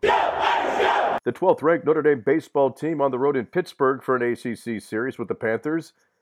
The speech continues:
And in game number one, Notre Dame comes away with a four to one win. Left-hander John Bertrand will take the mound in game number two for the Irish,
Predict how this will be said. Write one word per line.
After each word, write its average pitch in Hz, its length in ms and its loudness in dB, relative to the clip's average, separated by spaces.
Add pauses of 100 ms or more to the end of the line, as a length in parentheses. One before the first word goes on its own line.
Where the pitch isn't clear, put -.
(200)
And 87 120 -6
in 85 100 -8
game 131 200 0
number 135 180 0
one, 143 260 -2
Notre 151 200 -2
Dame 165 180 -2
comes 156 260 2
away 147 300 0
with 151 160 -4
a 131 40 -4
four 165 220 -2
to 165 80 0
one 156 240 0
win. 165 360 0 (600)
Left-hander 107 380 -2
John 104 340 -4
Bertrand 110 480 -2
will 92 80 -6
take - 220 -4
the 98 60 -4
mound 107 260 -4
in 92 80 -8
game 113 300 -6
number 127 180 -8
two 156 240 -4
for - 100 -14
the 95 160 -2
Irish, 117 380 -2